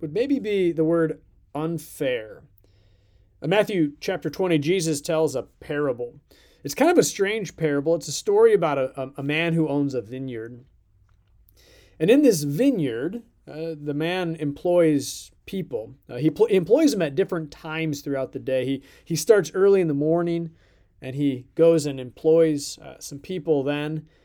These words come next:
And then later in the day, he asks for some more people to come work for him, and, and he repeats this a few more times throughout the day.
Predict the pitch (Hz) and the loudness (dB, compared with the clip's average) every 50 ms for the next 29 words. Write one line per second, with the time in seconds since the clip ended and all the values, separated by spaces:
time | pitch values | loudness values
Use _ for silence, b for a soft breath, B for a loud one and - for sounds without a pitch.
0 | b b b b 160 196 220 202 180 170 180 196 208 202 202 196 185 180 160 170 | b b b b 2 2 2 4 6 6 10 10 10 10 8 4 2 0 2 2
1 | 175 175 185 180 160 160 143 143 139 139 156 160 156 - - - - - - 135 | 2 4 2 2 2 2 0 0 0 -2 -4 -4 -4 -6 -10 -14 -12 -8 -8 -8
2 | 135 - - 131 135 147 175 185 185 - 196 175 - 175 151 160 147 - 185 170 | -8 -8 -10 -6 0 0 0 0 0 -2 -8 -6 -6 -6 -6 -6 -6 -6 -6 -4
3 | 160 156 160 160 151 143 - 170 165 165 165 165 156 131 117 117 127 147 - 131 | 0 4 4 4 4 2 -2 -4 -2 -2 -2 -2 -4 -6 -8 -10 -16 -16 -14 -14
4 | 123 123 127 127 - - 139 143 143 139 139 135 - - 214 254 285 - - 147 | -14 -14 -14 -16 -14 -6 0 0 2 2 0 -4 -6 -6 -6 -6 -4 -4 -4 -6
5 | - - - - - 226 277 269 208 156 - - 143 143 160 175 165 143 - - | -6 -6 -10 -12 -10 -4 0 2 2 2 0 -4 -8 -6 -6 -6 -6 -8 -6 -6
6 | 147 139 131 - 127 110 131 139 147 139 131 | -6 -6 -6 -8 -8 -6 -4 -4 -4 -4 -6